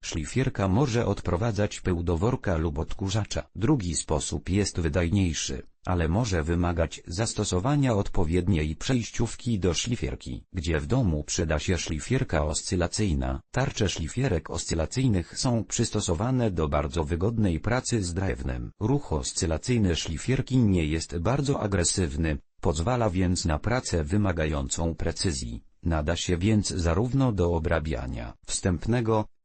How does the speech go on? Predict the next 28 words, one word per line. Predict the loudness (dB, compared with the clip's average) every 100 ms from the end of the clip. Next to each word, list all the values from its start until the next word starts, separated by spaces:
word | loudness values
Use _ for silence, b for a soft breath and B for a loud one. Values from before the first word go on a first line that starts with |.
| -2
jak | -2 -2 -6
i | -4 0
do | 0
wykończeń. | 0 0 0 0 0 -4 -6 -8
Do | 0 0
szlifierki | 0 -4 -2 0 0 0 0
dostępne | 0 2 0 0 0 0
są | 0 -2 0
różne | -2 0 0
rodzaje | 0 0 0 0 0
stóp, | -2 -6 -6 -6 -8 -8
których | -6 2 4 2
kształty | -2 -4 -2 -2 6 6 6
umożliwiają | 4 4 2 4 4 6 6 6
szlifowanie | 4 0 0 2 4 6 4
wzdłuż | 2 0 0 0 2
krawędzi | 2 4 2 4 2 2 0
i | 0
bezproblemowe | 0 0 0 2 2 4 2 2 0
sięganie | 0 2 2 4 2
w | 2
rogi. | 0 0 -6 -10 -8
Trzeba | -4 0 0 2
mieć | 2 2 0 0
jednak | 0 2 2 2
na | 2 2
uwadze | 0 0 0 -2
to, | 0 0